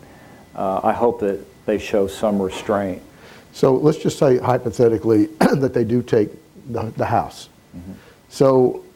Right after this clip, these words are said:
Speaker 2: what do they do? What do they do? I'm talking about the Republicans now.
Speaker 1: Yeah. Well, uh,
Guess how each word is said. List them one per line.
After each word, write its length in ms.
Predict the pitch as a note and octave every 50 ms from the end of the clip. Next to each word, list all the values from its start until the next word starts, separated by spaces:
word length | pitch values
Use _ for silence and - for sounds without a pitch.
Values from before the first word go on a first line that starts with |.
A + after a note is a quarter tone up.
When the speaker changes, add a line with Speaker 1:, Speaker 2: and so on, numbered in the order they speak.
| _ _ _ _ -
Speaker 2:
what 160 | - D#3 E3+
do 60 | F#3+
they 160 | F3+ F#3 F#3+
do? 200 | F3+ A3 G#3+ - - - _ _ _ _ _ _ _ _ _ _ _ _ _ _ _ _ _ _ _ _ _ _ _ _ _ _ _ _
What 280 | - C#3 F3 - - C3
do 80 | C3+ C#3+
they 180 | C#3 D3 C3+
do? 240 | C3+ C#3 D3 A#2 - F2+
I'm 120 | A2 A2+
talking 180 | - D#3 D3 D3
about 140 | C#3 -
the 60 | B2+ A#2+
Republicans 540 | A#2 - D#3 C#3 A#2 G#2+ - F#2+ D2 -
now. 140 | - - - -
Speaker 1:
Yeah. 180 | G2+ G2+ F2+ E2 - - _ _ - - - - - - - - - - - _ -
Well, 440 | - C#3+ C#3 C3+ C3 B2 - - - -
uh, 440 | C3 B2 A#2+ A#2 A#2 A2+ A2+ B2